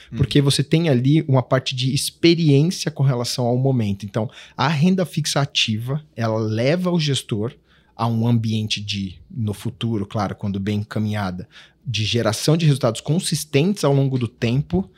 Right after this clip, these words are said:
Speaker 2: por uma estrada um pouco menos esburacada, porque o gestor vai tirando um pouco com o objetivo de,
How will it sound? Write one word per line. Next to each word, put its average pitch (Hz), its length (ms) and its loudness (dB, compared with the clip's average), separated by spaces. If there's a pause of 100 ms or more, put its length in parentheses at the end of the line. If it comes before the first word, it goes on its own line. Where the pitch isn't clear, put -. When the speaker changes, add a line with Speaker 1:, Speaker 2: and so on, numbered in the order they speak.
(240)
Speaker 2:
por 143 160 4
uma 151 180 6
estrada 143 440 0
um 143 60 6
pouco 147 340 2
menos 139 480 4
esburacada, 139 580 0
porque 101 160 -6
o 123 40 4
gestor 120 360 0
vai 123 180 0
tirando 135 580 4
um 127 60 4
pouco 120 400 0
com - 180 2
o - 40 4
objetivo 135 480 0 (360)
de, 151 180 0